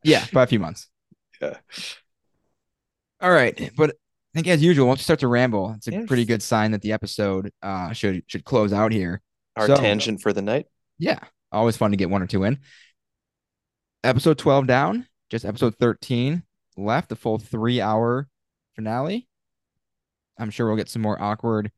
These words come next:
Speaker 1: pizza and champagne moments next week. I did see, I didn't read the article yet, but I did see that Probst is leaving open the possibility of bringing back the live reunion show.
Speaker 2: Please.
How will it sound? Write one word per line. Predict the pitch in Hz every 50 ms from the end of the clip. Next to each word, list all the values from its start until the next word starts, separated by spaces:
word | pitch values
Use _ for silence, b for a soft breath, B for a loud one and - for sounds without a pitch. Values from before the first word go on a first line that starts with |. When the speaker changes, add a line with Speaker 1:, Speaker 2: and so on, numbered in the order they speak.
| _ _ _ _ _ _ _ _ _ _ _ _
Speaker 1:
pizza | - 131 123 113 - - 127 -
and | - 107 107 104 104 98
champagne | - - 120 107 107 101 101 - 127 113 110 110 113 113 117 117 -
moments | 120 110 107 110 117 113 - -
next | 113 110 110 - -
week. | 117 123 156 165 - _ _ _ _ _ _ _ _ _ _ _ _ _ _ _ _ _ _ _ _ _ _ _ -
I | 139 139
did | 131 - 175 180 -
see, | - 160
I | 123
didn't | 131 143
read | 156 185
the | 160 117
article | 127 143 139 - 117
yet, | 107 101 98 - _ -
but | 120 123
I | 113
did | 110 117 131 120
see | - - 123 120
that | 110 110 104 -
Probst | - - 117 110 104 101 - - _ _ _ _ _ _ _ _ _ _ _ _ _ _ _ - _ -
is | 117 117 101
leaving | 107 113 131 139 143 139 -
open | - 120 123 131 135
the | 120 101
possibility | - 135 120 120 - 104 104 113 113 110 101 95 90
of | 90 90 - _ _ _ _ _ -
bringing | 113 107 104 98
back | 98 98 -
the | 101
live | 95 95 95 95 90
reunion | 95 92 85 78 82 73 62 -
show. | - - - - - - _ _ _ _ _ _ _ _ _ _ _ _ - - -
Speaker 2:
Please. | - - 143 135 131 123 113 110 101 92 90 85 - - - - - - -